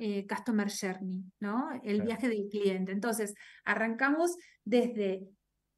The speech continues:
Speaker 1: evaluamos todos los puntos de contacto que tiene esa empresa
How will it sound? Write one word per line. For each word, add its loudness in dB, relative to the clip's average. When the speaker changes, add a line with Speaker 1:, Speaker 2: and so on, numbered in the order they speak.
Speaker 1:
evaluamos 6
todos 6
los 4
puntos 2
de -2
contacto -4
que 4
tiene 2
esa 2
empresa 2